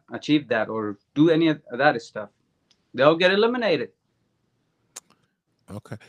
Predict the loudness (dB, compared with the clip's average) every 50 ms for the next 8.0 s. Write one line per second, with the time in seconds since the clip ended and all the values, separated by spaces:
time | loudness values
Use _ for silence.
0 | _ _ _ _ _ -18 -16 -16 -14 _ -2 0 0 0 0 -2 -4 -12 -16 -8
1 | -4 0 2 2 2 0 _ -4 -4 -4 -4 -8 -10 -10 -10 -6 -2 -2 -2 -2
2 | -2 -4 -2 -2 -2 -2 -4 -6 -8 -4 -4 -2 -2 0 0 0 0 0 -2 -2
3 | -4 -4 -4 -2 -2 -2 -2 -2 -2 -4 -6 -8 -14 _ _ _ _ _ -10 -8
4 | -8 -8 -6 -8 -8 -8 -4 -2 -2 0 -2 -2 -6 -12 -14 -10 -8 -4 -2 0
5 | 2 4 4 6 6 4 4 2 0 -2 0 0 0 0 -2 -4 -4 -4 -2 -2
6 | -2 -2 0 0 -2 -2 -2 -2 -4 0 2 2 2 4 6 4 4 4 4 -2
7 | -4 0 2 4 4 4 4 0 -2 0 -2 -4 -6 -6 _ -6 -6 -6 -6